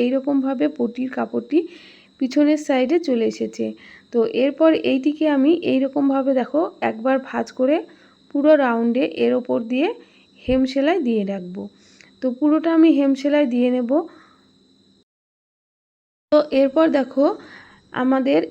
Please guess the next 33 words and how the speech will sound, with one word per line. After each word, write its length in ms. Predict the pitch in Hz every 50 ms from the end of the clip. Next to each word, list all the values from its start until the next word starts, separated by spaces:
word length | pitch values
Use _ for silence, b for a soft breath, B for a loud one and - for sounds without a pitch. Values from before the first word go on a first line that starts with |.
| - 254 262
এই 80 | 262 247 285
যে 80 | 277 269
গলার 380 | 240 254 233 226 240 240 247 247 226 -
যে 80 | 254 254 254 - - _ - - 240 226
ই, 40 | 240 302 339 B B B B B B _
সেখানে 420 | - - 262 262 269 285 285 277 277 269 254
আমরা 140 | 247 247 262
একটা 240 | 262 262 - 320 359 349 -
পটি 260 | 269 262 254 262 311 320
লাগিয়ে 320 | 285 226 214 202 208 202 208
নেব। 100 | 208 208 220 220 -
তো 60 | 277 - -
আমি 180 | - 277 285 294 294
একটি 160 | 294 - - 320 311 311
পটি 260 | 262 254 254 262 294 294
নিয়ে 180 | 294 294 294 285
নিয়েছি। 360 | 285 294 294 285 - - 330 392 466 - B B B B B B _ _ _ _ _ _ -
তো 40 | 285 269 277
দেখো, 200 | 277 277 - 320 320 320
এই 120 | - 262 254 254
পটিটিকে 560 | 269 254 254 262 - 262 262 285 277 - 320 320
গলায় 400 | 254 254 254 254 254 254 262 262 254
আমি 140 | 262 294 349 440 453 - -
ঠিক 180 | - 285 269 - 262
এইরকমভাবে 640 | 247 247 240 247 247 269 262 262 262 269 254 269 339
সোজা 320 | 330 - 269 254 240 262 262
সাইডের 380 | 262 277 277 277 247 277 262 -
সঙ্গে 220 | 285 277 277 294 269
সোজা 300 | - - 247 226 240 233 -
সাইড 160 | 262 262 233 214
বসাবো, 480 | 220 226 214 214 - 254 254 233 294 349 453 - B B B B B B B B B B _ -
বসিয়ে 480 | 247 233 254 262 254 254 - 302 311 302 277
আমি 140 | 262 262 302